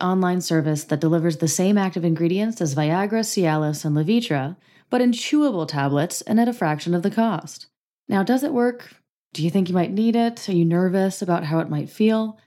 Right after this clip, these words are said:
Totally fair. I say consult with a medical professional, try it in moderation or on occasion for a little while, and see if it's something you might just want to have around on occasion. I think you're gonna love it.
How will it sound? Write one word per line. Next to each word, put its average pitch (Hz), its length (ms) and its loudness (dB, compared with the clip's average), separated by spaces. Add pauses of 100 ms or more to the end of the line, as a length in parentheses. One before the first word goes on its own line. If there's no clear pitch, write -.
(400)
Totally 185 600 2
fair. 143 480 -6 (440)
I 180 200 2
say 147 500 -2
consult 175 580 0
with 233 100 -2
a 247 60 0
medical 175 320 2
professional, 156 800 -4 (240)
try 180 300 0
it 202 100 -4
in 202 120 -2
moderation 165 720 0
or 165 80 2
on 147 140 2
occasion 143 460 -2
for 147 120 -4
a 156 80 0
little 151 220 0
while, 143 500 -6 (240)
and 294 260 2
see 320 220 0
if 330 160 -2
it's 339 80 -10
something 202 380 2
you 208 120 4
might 202 220 0
just 214 320 -8
want 185 220 2
to 165 80 -4
have 196 160 0
around 208 420 0
on 143 100 -4
occasion. 139 580 -6 (360)
I 170 80 -6
think 240 220 2
you're 285 120 0
gonna 269 140 0
love 233 180 2
it. - 220 -8